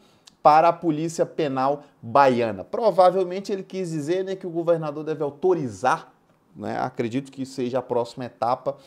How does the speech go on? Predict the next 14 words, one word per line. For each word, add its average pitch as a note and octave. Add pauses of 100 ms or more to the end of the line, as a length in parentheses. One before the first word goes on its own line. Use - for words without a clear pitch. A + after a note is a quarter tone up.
(380)
é, A2+
é, G#2
acredito A#2
que -
a C3
próxima B2+
etapa A#2+
seja B2
essa, D3
a C3+
autorização B2
do B2
concurso A#2+
aí, D#3+